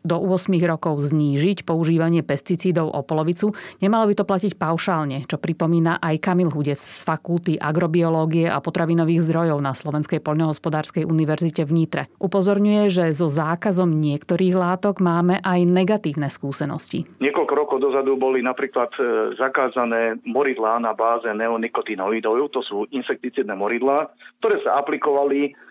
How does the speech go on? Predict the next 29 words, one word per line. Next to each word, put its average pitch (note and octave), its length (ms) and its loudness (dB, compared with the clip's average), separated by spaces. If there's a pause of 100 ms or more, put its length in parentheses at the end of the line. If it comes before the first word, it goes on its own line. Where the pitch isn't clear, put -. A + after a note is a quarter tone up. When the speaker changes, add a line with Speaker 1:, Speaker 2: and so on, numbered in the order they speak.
(140)
Speaker 2:
na C3 160 2
osivo, A#2+ 580 0
e, A#2+ 380 -4
hlavne A#2 480 0
repky. B2 420 -4
V - 360 -20
praxi E3+ 320 -2
to E3 160 0
prinieslo D3 400 0
také - 240 0
problémy, A#2 640 -2 (140)
že, A#2 200 0
e, A2 280 2 (400)
síce - 240 -4
sme C3+ 100 -2
zakázali B2+ 560 -2
jednu B2+ 220 -2
účinnú A#2 260 -4
látku A2 260 -4
na A2 140 -4
morenie, G#2+ 480 -2 (360)
ale B2+ 240 0
na B2+ 80 2
druhej D#3+ 280 0
strane C#3 280 0
poľnohospodári C#3 560 0
boli C3 240 2
nútení, C3 600 0
aj A2+ 200 -2